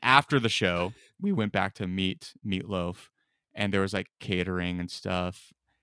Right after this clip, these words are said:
And, um, and I had this cookie that I, I, I got from, I, I picked up from, from the table, and I dropped it on the ground, and I picked it up really fast, hoping that nobody would,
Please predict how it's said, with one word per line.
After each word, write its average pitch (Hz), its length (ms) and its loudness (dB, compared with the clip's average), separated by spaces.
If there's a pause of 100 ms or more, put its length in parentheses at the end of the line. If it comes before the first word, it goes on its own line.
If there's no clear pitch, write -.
(240)
And, 87 600 -4 (180)
um, - 460 -12 (600)
and 101 140 -2
I 98 40 0
had 101 220 -4
this 92 180 -8
cookie 117 520 -4 (920)
that 107 240 2
I, 101 320 4
I, 95 180 -2 (200)
I 92 320 -2 (600)
got 98 200 2
from, - 480 -4 (380)
I, 107 80 -6 (460)
I - 40 -12
picked 110 260 -8
up 98 120 -4
from, 95 300 -2
from 101 200 -4
the 95 80 -4
table, 98 420 -4
and 107 100 -6
I 92 60 -2
dropped 98 480 -4
it 107 180 -4 (400)
on 101 480 -2
the 101 80 -6
ground, 107 580 -6
and 110 100 -4
I 95 80 0
picked 113 320 -8
it - 20 -2
up 110 140 -6
really 101 220 -6
fast, 101 580 -8 (320)
hoping 104 220 -2
that 98 120 -8
nobody 95 400 -4
would, 90 200 -4